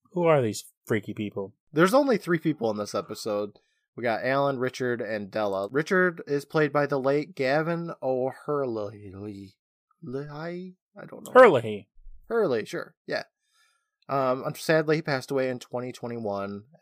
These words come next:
Speaker 2: the age of sixty years old. No, I'm sorry. <laughs> There's my millennial brain thinking two thousand was, like, two day, two years ago. Uh,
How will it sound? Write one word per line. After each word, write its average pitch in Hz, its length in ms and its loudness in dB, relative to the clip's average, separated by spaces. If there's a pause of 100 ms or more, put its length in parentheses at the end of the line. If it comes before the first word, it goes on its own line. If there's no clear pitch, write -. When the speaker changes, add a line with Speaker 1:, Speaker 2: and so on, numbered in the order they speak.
Speaker 2:
the 110 180 -12
age 107 160 -12
of - 120 -18
sixty - 440 -14
years 101 320 -10
old. 95 400 -12 (380)
No, 104 240 -2
I'm 113 120 -8
sorry. 98 360 -8 (500)
<laughs> - 480 -16
There's 185 160 2
my 185 120 8
millennial 143 460 6
brain 131 340 2
thinking 120 240 -2
two 135 140 -4
thousand 117 380 2
was, 104 160 -4
like, 110 160 -2
two 127 120 -6
day, 117 280 -2
two 139 120 -4
years 123 280 -2
ago. 107 380 -4 (560)
Uh, 110 460 -6